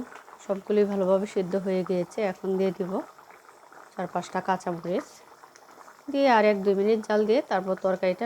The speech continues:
নামিয়ে ফেলবো। দেখুন কি সুন্দর হয়েছে কালারটা, আর কি যে সুন্দর একটা ঘ্রাণ বের হয়েছে। এই ইলিশ মাছটা অনেক মজা,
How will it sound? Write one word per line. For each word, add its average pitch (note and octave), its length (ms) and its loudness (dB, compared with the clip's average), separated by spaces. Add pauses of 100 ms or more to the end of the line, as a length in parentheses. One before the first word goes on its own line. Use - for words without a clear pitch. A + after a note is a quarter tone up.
নামিয়ে F#3 260 -2
ফেলবো। F3 240 -6 (100)
দেখুন F#3 300 -4
কি G#3 100 -2 (120)
সুন্দর A3 300 0 (100)
হয়েছে F3+ 260 0 (120)
কালারটা, F3 400 0
আর E3+ 160 -6
কি G#3+ 120 -4 (120)
যে B3 60 2 (140)
সুন্দর A#3 280 -2 (100)
একটা - 180 -6 (100)
ঘ্রাণ F3+ 180 4 (120)
বের F#3+ 220 4
হয়েছে। F#3 360 0 (200)
এই F#3 140 0
ইলিশ F#3 220 -2 (100)
মাছটা G#3+ 300 -6 (120)
অনেক G#3+ 200 0 (220)
মজা, F#3+ 280 2